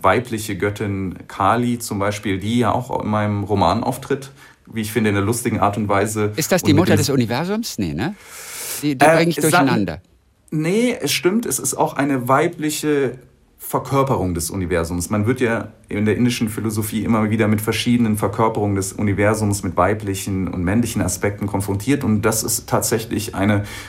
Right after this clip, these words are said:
Speaker 1: ein weiblicher Aspekt sozusagen
Speaker 2: Okay,
Speaker 1: der
Speaker 2: aber ist das,
Speaker 1: indischen Kosmologie.
Speaker 2: ist das die, die auf dem leblosen Körper des Gottes Shiva
Speaker 1: Richtig.
Speaker 2: ins Zimmer reinsurft? Das ist sie.
Speaker 1: R-,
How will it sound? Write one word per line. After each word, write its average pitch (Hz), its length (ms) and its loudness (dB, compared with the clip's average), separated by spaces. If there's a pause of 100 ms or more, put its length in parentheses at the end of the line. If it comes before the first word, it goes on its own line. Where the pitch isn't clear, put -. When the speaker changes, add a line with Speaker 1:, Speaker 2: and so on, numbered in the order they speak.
Speaker 1:
ein 110 160 4
weiblicher 117 640 2
Aspekt - 400 -8
sozusagen 82 720 -6 (140)
Speaker 2:
Okay, 104 360 -8
Speaker 1:
der 101 120 2
Speaker 2:
aber 151 180 4
ist 175 80 4
das, - 60 2
Speaker 1:
indischen 107 260 2
Kosmologie. 104 320 0
Speaker 2:
ist 131 60 4
das 175 160 4
die, 196 160 2
die 180 160 2
auf 151 120 0
dem 139 220 2 (100)
leblosen 147 680 2
Körper 139 380 0
des 135 180 -4
Gottes 135 440 -4
Shiva 156 500 -2 (200)
Speaker 1:
Richtig. 117 440 2
Speaker 2:
ins 95 100 2
Zimmer 170 220 6
reinsurft? 165 500 0
Das 160 140 -2
ist 123 180 -4
sie. 87 140 -8
Speaker 1:
R-, 123 100 -6